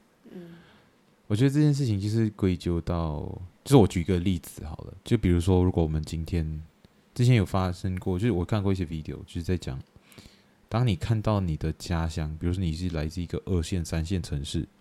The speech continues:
Speaker 2: 或者一个国家，比较发展中国家，然后你的国家有一个很出名的 branding，可能在，只有在你自己国家里面出名。我举一个例子，像是比如说，就是我，我看到那个 video 好了，像比如说中国银行，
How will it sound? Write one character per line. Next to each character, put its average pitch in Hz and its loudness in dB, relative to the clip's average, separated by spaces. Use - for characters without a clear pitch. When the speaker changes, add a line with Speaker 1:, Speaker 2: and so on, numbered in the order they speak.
Speaker 2:
或 101 2
者 85 4
一 78 0
个 87 -2
国 73 -2
家， 73 -6
比 - -14
较 82 0
发 104 0
展 92 2
中 87 0
国 78 -4
家， 76 -6
然 98 2
后 139 8
你 90 0
的 85 -2
国 87 0
家 95 0
有 80 -2
一 87 -2
个 98 0
很 80 -2
出 - -4
名 76 -8
的 73 -6
branding， 73 -6
可 87 -4
能 92 0
在， 110 2
只 - -2
有 127 4
在 101 6
你 80 0
自 - -6
己 78 -2
国 - -8
家 73 -6
里 69 -8
面 69 -6
出 - -6
名。 - -12
我 95 -2
举 92 2
一 - -2
个 101 4
例 95 2
子， 85 -6
像 87 0
是 87 0
比 80 -6
如 76 -2
说， 78 -4
就 156 6
是 131 10
我， 85 4
我 104 -2
看 135 0
到 120 2
那 95 -2
个 90 -2
video 80 -6
好 69 -8
了， - -14
像 120 2
比 95 4
如 90 6
说 92 4
中 110 4
国 87 2
银 76 -4
行， 71 -8